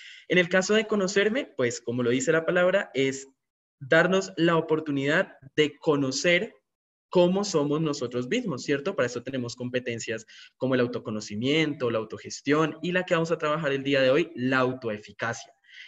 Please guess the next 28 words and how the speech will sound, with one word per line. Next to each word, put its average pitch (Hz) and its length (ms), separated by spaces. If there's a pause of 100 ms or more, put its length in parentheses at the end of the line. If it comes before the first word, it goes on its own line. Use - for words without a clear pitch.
Y 226 360
un 156 180
gran 160 240
ejemplo 147 880
del, 123 540 (220)
de 131 140
ese 143 220
conocerse 147 560
a 156 60
sí 196 180
mismo, 185 420 (200)
pues 165 220
es 143 360 (100)
Egan 123 300
Bernal, 170 340
que 147 100
de 117 80
pronto 123 320
muchos 139 340
de 147 80
ustedes 117 420 (280)
ya 131 200
han 135 80
escuchado 131 480
sobre 127 220
este 113 200
joven 139 480
que, 107 300